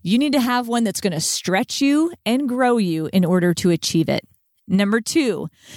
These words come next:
you need to create a plan to get to that goal. Having a destination is absolutely pointless if you aren't mapping out how to get there. Number three,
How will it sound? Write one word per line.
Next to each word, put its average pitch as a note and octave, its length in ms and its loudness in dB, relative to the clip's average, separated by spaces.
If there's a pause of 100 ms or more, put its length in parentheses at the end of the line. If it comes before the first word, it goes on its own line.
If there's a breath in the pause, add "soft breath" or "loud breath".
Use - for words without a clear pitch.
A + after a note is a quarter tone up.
(160 loud breath)
you G#3 160 2
need C#4 160 2
to B3 80 0
create A3 480 0
a C#4 80 0
plan C4 500 -2 (140)
to B3 100 0
get G3 440 -4
to G#3 100 0
that D#3+ 260 -2
goal. - 300 -4 (340)
Having C#4+ 280 0
a D#4 60 -2
destination B3 720 0
is F#3+ 240 -2
absolutely A3+ 680 0
pointless G#3+ 760 -2
if G3 120 0
you G#3 140 4
aren't G3+ 160 0
mapping F3 540 -2
out E3 180 -4
how E3 160 -2
to D#3 80 -2
get D#3 220 -4
there. - 260 -6 (580 soft breath)
Number A#3+ 300 0
three, G#3+ 540 -2